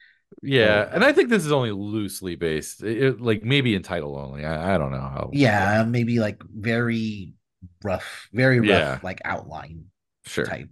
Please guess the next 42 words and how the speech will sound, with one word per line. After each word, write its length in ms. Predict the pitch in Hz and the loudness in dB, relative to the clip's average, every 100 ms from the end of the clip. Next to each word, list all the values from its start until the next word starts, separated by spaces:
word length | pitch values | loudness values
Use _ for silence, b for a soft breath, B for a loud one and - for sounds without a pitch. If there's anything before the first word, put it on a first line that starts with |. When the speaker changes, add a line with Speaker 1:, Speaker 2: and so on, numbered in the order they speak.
| _ _ | _ _
Speaker 2:
thing. 240 | 95 82 80 | -14 -12 -12
Um, 380 | - 101 95 95 B B B B B B B _ _ _ _ | -8 -6 -6 -10 B B B B B B B _ _ _ _
this 240 | 135 135 170 | -8 -6 -6
is, 160 | 160 | 0
uh, 320 | 147 117 110 104 | 2 2 0 -2
based 340 | 98 120 - | -2 -2 -2
on 120 | 120 | -6
something 340 | - 104 98 90 | -6 -8 -6 -6
that 140 | 90 | -6
was 180 | 87 85 | -8 -8
from 340 | - 90 82 | -8 -8 -6
the 320 | 82 80 73 - | -8 -8 -8 -6
late 200 | 95 95 | -2 -2
nineteenth 380 | 92 87 - 85 | -2 -4 -6 -8
or 100 | 80 82 | -6 -6
early 180 | 80 82 | -6 -8
twentieth 340 | - 73 80 | -10 -12 -12
century, 340 | - 78 82 | -12 -12 -10
maybe. 320 | 80 82 82 90 | -8 -6 -6 -6
So, 220 | - 82 | -2 -2
Speaker 1:
Yeah. 80 | 78 | -4
Speaker 2:
uh, 60 | - B B B - | -6 B B B 4
there's 160 | 156 | 6
lots 180 | 180 185 | 6 4
of 80 | 185 | 4
fetishes 420 | 165 151 127 87 | 2 2 0 -2
in 120 | 80 | -4
it. 200 | 80 67 92 | -6 -4 0
Um, 440 | 92 85 82 85 - | 0 0 -6 -10 -6
there's, 200 | 104 98 | 0 0
Speaker 1:
Mm-hmm. 100 | 87 | 2
Speaker 2:
there's 220 | 101 87 | 0 0
bondage 720 | 82 - 92 90 92 113 110 | -4 -2 0 0 2 0 -2
in 200 | 73 117 | -4 -2
it. 240 | 117 123 123 b b b _ | 0 0 -4 b b b _
Um, 320 | 95 92 90 85 | -6 -6 -6 -4
Bram 320 | 110 117 120 | 4 4 4
Stoker, 440 | - 113 113 95 | 0 -2 -2 -4
famously 680 | 90 107 131 131 104 92 87 - | -2 -2 0 -2 -6 -8 -10 -8
friends 480 | 92 90 87 90 95 | -8 -6 -8 -10 -8
with, 320 | 95 92 - | -6 -6 -8
uh, 300 | 92 80 82 | -8 -8 -10